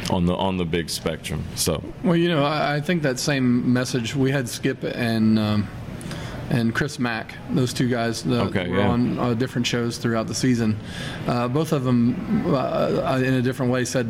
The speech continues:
Speaker 2: kinda what you were just saying, that, you know, um, that the mu-, that, you know, there's a lot more to the music than what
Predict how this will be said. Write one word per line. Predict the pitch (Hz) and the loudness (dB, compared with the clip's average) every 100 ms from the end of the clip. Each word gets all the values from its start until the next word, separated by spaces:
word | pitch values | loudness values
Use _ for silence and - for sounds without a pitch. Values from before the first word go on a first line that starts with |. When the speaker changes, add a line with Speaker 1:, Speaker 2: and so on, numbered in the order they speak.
| 110 | -2
Speaker 2:
kinda | - 127 | -2 0
what | 117 117 | 0 2
you | 117 | 2
were | |
just | 113 110 | 2 0
saying, | 117 113 104 95 - 220 | 0 0 0 -2 -4 0
that, | 123 120 - - - - - | 2 0 -4 -10 -10 -10 -6
you | - 131 | 0 2
know, | 120 117 104 - | 2 0 -2 -2
um, | 120 117 117 - | 0 2 2 2
that | 123 | 0
the | 117 | 2
mu-, | 120 131 | 2 2
that, | 135 127 120 | 2 0 0
you | 147 | 0
know, | 123 117 113 107 - - - | 2 2 0 -4 -10 -10 -2
there's | 127 | 0
a | 127 | 2
lot | 135 | 2
more | 127 127 | 0 0
to | - | 0
the | 127 | 2
music | 117 127 117 110 | 4 4 2 -2
than | 117 110 104 104 - - - - - | 0 2 2 2 -2 -10 -10 -10 -2
what | 120 123 | 0 0